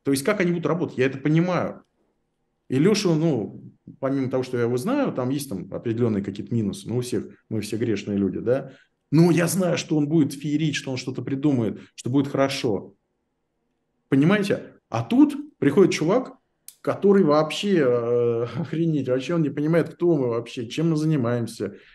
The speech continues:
Он начинает что-то такое делать, и я настораживаюсь, потому что страшно за клуб становится.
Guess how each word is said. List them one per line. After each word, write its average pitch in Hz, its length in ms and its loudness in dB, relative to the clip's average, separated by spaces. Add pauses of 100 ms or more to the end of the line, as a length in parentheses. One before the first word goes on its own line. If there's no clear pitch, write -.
(160)
Он 127 160 0
начинает 156 340 0
что-то 139 180 -8
такое 135 240 0
делать, 170 440 2
и 110 680 0 (320)
я 117 160 2
настораживаюсь, 143 520 2
потому 120 160 -6
что - 100 -8
страшно 139 360 -4
за 135 120 -2
клуб 156 240 -6
становится. 113 580 -4